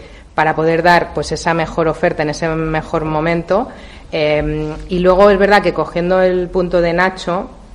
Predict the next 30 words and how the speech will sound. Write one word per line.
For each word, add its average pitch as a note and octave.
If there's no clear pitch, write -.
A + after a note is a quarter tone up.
eh, D#3+
eso F3+
no F#3
quita F#3+
que E3+
tú F3
entiendas F3
a E3
qué E3
segmento F3
vas F3+
y F#3+
si F3
tienes F3
que G3+
invertir E3+
en D#3+
tu F#3
producto, F3+
en D#3+
tu F#3+
servicio. F#3
Eh, E3
ahí F3+
un G3
poco G3
el F3
reto F#3+
es, G3+
vale, D#3+